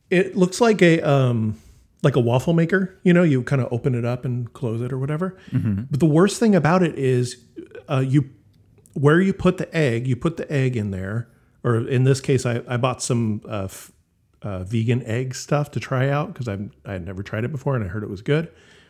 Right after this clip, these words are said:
Speaker 2: Vegan?
Speaker 1: No, it's called Just Egg. But vegan would be a good name for it. Uh, so I put some of that in there,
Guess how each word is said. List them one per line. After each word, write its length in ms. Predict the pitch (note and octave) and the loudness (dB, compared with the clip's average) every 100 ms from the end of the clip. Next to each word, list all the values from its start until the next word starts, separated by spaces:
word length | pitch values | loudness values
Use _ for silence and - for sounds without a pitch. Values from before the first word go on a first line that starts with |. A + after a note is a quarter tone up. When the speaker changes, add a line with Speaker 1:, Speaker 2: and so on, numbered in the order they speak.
| _ _ _ | _ _ _
Speaker 2:
Vegan? 560 | B2 B2 B2+ A2 F2+ F2+ _ _ _ _ _ _ _ _ - | 0 2 2 0 -4 -10 _ _ _ _ _ _ _ _ 0
Speaker 1:
No, 200 | C3+ G#2+ | 2 2
it's 100 | - | -2
called 200 | A#2 E2+ | -6 -4
Just 300 | G#2+ - - | -8 -8 -10
Egg. 300 | F2 D2 - _ _ _ _ _ _ _ _ _ _ | -10 -14 -20 _ _ _ _ _ _ _ _ _ _
But 140 | A#2+ | -4
vegan 540 | G#2+ C3+ D3 C3 A2 G2+ | 0 2 4 4 2 -2
would 160 | - G#2 | -6 -4
be 100 | G#2 | -4
a 80 | F#2+ | -4
good 200 | G2 F2+ | -6 -8
name 220 | F#2 F#2+ | -10 -12
for 200 | - - | -14 -18
it. 120 | - _ _ _ _ _ _ _ _ _ | -18 _ _ _ _ _ _ _ _ _
Uh, 320 | - B2+ B2+ - | 0 0 0 0
so 160 | D#3+ | 2
I 60 | B2+ | 2
put 320 | - - F3+ | 2 2 4
some 100 | F#3+ | 4
of 60 | D#3 | 4
that 160 | D#3+ | 4
in 120 | G3 C3 | 4 2
there, 280 | A#2+ B2+ | 2 -2